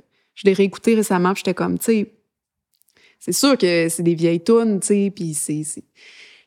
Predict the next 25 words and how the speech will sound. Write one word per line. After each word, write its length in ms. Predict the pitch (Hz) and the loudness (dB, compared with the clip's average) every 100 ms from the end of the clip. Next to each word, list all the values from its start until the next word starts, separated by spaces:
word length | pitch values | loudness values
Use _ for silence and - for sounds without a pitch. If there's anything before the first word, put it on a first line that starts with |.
| - | -12
il 20 | |
y 20 | |
a 40 | 156 | -6
des 120 | 160 | -2
choses 320 | - 208 208 - | 2 0 0 -4
qu'on 120 | 170 170 | -6 -6
ferait 260 | - 185 | -2 0
différemment. 760 | 175 165 - 170 208 220 254 262 | 0 -4 -2 0 2 2 4 2
Évidemment, 520 | 208 165 185 190 208 | 0 2 2 2 2
aujourd'hui, 880 | 190 175 170 170 185 202 196 180 175 | 2 0 0 0 2 2 2 2 0
avec 220 | 165 165 | 2 0
les, 160 | 175 165 | 0 0
la 160 | 165 165 | 0 0
nouvelle 340 | 165 160 165 | 0 0 0
technologie 680 | 170 165 170 165 165 160 170 | -2 -2 -2 0 -2 -2 -4
puis 80 | - | 0
tout, 180 | 180 | 0
on 60 | 175 | 0
serait 140 | - 170 | -4 -4
capable 380 | 175 185 185 | -4 0 0
d'aller 200 | 175 165 | 0 -2
chercher 480 | 170 170 - - 185 | -2 -4 -6 -4 -4
plein 220 | 180 190 | -2 -2
d'affaires, 560 | 185 165 - 175 175 175 | -2 -4 -2 -2 -2 -2
mais 320 | 170 170 175 | -2 -2 -6